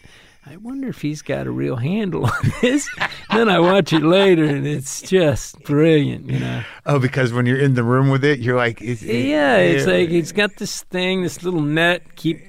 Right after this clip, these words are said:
Speaker 1: around his hair, so he takes it off before the thing, and
Speaker 2: Oh,
Speaker 1: it's
Speaker 2: wow.
Speaker 1: kept, keeps his hair in a certain
Speaker 2: Yeah,
Speaker 1: kinda
Speaker 2: yeah.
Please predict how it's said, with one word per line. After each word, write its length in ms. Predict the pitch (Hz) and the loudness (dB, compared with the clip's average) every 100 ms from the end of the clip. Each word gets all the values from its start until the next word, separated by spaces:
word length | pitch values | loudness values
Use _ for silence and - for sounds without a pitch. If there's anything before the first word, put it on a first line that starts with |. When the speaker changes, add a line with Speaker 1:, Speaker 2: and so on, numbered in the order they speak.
| - | -6
Speaker 1:
around 320 | 151 160 160 | -2 0 0
his 160 | 147 131 | -2 -2
hair, 400 | 143 151 156 151 | -2 0 -2 -2
so 140 | 160 | -4
he 80 | 139 | -4
takes 360 | - 160 - | -2 -2 -2
it 120 | 156 139 | -6 -4
off 300 | 147 147 143 | -4 -4 -6
before 360 | 127 160 147 | -8 -4 -2
the 140 | 135 123 | -4 -8
thing, 480 | - 147 147 151 | -4 -2 -2 -2
and 100 | 143 | -2
Speaker 2:
Oh, 80 | 147 135 | -2 0
Speaker 1:
it's 80 | 117 | 0
Speaker 2:
wow. 280 | 135 123 107 | 2 2 0
Speaker 1:
kept, 520 | 160 110 - - - | -4 -6 -12 -20 -8
keeps 240 | 170 139 | -8 -6
his 160 | 147 113 | -10 -6
hair 380 | 147 143 143 143 | -6 -4 -4 -6
in 80 | |
a 40 | 127 | -8
certain 240 | - 147 | -6 2
Speaker 2:
Yeah, 220 | 135 131 117 | 4 4 2
Speaker 1:
kinda 320 | 143 127 117 - | -2 -6 -8 -4
Speaker 2:
yeah. 340 | 135 123 | 2 2